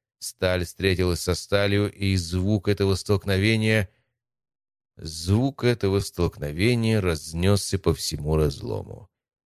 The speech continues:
Резонаторы вокруг нас вспыхнули одновременно. Волна энергии, усиленная в сотни раз, ударила по отряду со всех сторон. Люди попадали на землю, хватаясь за головы, за груди, за животы.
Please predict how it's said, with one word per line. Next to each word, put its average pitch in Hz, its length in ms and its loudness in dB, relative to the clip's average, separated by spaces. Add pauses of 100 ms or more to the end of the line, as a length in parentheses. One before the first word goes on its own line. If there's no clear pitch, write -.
(360)
Резонаторы 82 840 0
вокруг 82 420 0
нас 87 200 2
вспыхнули 87 560 0
одновременно. 78 840 0 (420)
Волна 92 480 2
энергии, 92 480 0
усиленная 92 640 2
в - 20 -8
сотни 98 380 0
раз, 98 320 2
ударила 95 500 0
по 92 180 2
отряду 95 360 2
со 92 160 -2
всех 98 260 -2
сторон. 98 480 0 (400)
Люди 98 400 0
попадали 92 520 2
на 98 160 2
землю, 92 340 0
хватаясь 95 420 0
за 92 160 -2
головы, 90 480 0
за 82 220 -2
груди, 95 380 0
за 90 140 0
животы. 98 600 0